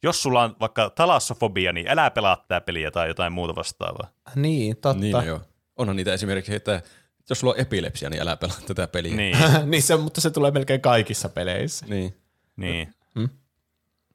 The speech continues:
Speaker 2: P-, joo, pitäisi ehdottomasti. Se jotenkin, ne, eikö Netflixissä, kun sä aloitat jonkun sarjan, niin siinä sanotaan aika tarkasti sille, että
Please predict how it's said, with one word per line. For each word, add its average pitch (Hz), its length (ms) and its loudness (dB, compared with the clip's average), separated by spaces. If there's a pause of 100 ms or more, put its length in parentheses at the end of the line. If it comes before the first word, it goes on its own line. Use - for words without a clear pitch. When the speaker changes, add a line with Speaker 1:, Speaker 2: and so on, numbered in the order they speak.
(320)
Speaker 2:
P-, - 140 -10
joo, 139 260 8
pitäisi - 480 0
ehdottomasti. 110 680 -2
Se 120 300 2 (260)
jotenkin, 120 420 2 (440)
ne, 190 80 -2
eikö 202 200 0
Netflixissä, 160 680 2
kun 117 80 4
sä 123 100 2
aloitat 117 280 2
jonkun 120 160 2
sarjan, 117 400 4
niin 101 80 -2
siinä 110 200 0
sanotaan 117 400 2
aika 110 240 0
tarkasti 113 560 0
sille, 92 220 -4
että 95 180 -2